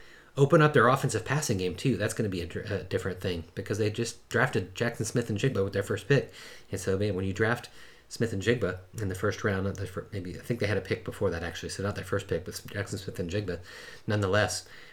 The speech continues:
when they drafted him, I just think they have too many offensive weapons to not pass the ball more often.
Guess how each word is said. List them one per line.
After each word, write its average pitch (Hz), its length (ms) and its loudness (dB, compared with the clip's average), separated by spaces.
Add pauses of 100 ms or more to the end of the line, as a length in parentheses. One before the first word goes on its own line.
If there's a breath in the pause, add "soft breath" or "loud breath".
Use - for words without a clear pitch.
when 104 60 -2
they 98 80 2
drafted 120 340 2
him, 226 220 6 (160)
I 127 100 4
just 151 160 0
think 98 140 0
they 113 80 2
have 101 180 -2
too 170 240 2
many 98 180 2
offensive 98 380 -4
weapons 95 380 0
to 90 100 -4
not 101 360 0
pass - 260 -4
the 90 80 -8
ball 95 260 2
more 92 240 -2
often. 98 340 -2